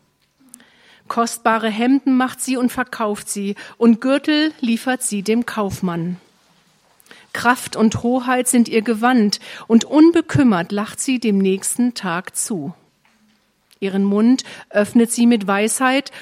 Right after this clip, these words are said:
und freundliche Weisung ist auf ihrer Zunge. Sie überwacht die Vorgänge in ihrem Haus,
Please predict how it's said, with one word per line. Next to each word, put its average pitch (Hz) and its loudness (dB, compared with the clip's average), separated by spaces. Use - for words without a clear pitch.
und 196 0
freundliche 233 -2
Weisung 208 0
ist - -8
auf 196 -8
ihrer 226 -8
Zunge. 180 -4
Sie - -2
überwacht 262 -2
die 233 0
Vorgänge 247 0
in 233 4
ihrem 233 2
Haus, 220 -2